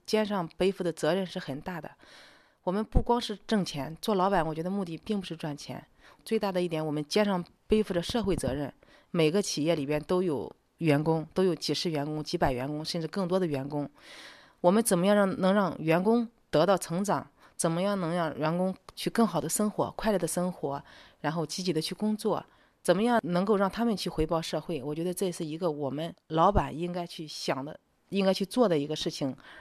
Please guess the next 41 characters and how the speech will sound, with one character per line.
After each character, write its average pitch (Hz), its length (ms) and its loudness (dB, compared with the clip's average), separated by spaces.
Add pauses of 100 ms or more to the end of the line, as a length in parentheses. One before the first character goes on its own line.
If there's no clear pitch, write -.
(120)
而 180 120 4 (220)
不 180 100 -4
是 185 400 -2 (200)
单 214 340 4
纯 - 240 4
的 156 80 -2
只 139 180 -4
是 - 140 -6
为 175 140 -2
了 147 100 -4
去 135 240 -6
赚 165 280 -4
钱。 - 300 -10 (400)
赚 254 220 8
钱 180 320 2 (360)
只 175 140 0
会 202 140 6
让 196 180 4
这 196 80 -2
个 180 120 2
社 190 200 2
会， 175 300 2 (160)
让 180 180 2
这 185 140 -2
个 175 100 2
社 185 240 0
会 180 80 0
上 165 120 0
所 170 160 2
有 185 80 2
的 151 80 0
人 143 200 -4 (120)
都 190 280 -2
生 180 320 -2
活 180 120 0
在 160 60 0
一 156 40 -2
种 151 100 -4
浮 156 280 -10
躁 214 120 4
的 160 220 -4